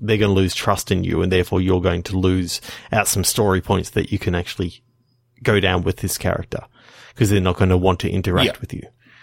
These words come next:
Speaker 2: Yeah, yeah. I think that's, you, you could almost, and, and, you know, it's a writing challenge to do this to any extreme degree, but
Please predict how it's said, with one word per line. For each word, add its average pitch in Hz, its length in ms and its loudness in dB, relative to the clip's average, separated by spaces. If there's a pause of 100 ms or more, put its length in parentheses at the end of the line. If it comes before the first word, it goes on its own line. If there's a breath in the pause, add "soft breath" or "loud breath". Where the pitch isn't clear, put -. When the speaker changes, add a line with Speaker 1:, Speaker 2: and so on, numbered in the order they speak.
(960 soft breath)
Speaker 2:
Yeah, 165 200 2
yeah. 92 300 -2
I 117 100 4
think 135 220 0
that's, 101 320 -2
you, 143 120 2
you 147 220 -4
could 160 140 2
almost, 143 380 4
and, 135 100 2
and, 123 400 -2
you 120 60 0
know, 98 120 0
it's 104 360 -4
a 123 40 0
writing 101 320 4
challenge 98 380 -2
to - 100 -6
do 101 140 -4
this 101 200 -4
to 104 180 -2
any 95 420 -6 (260)
extreme 165 480 2
degree, 104 360 2
but 98 300 2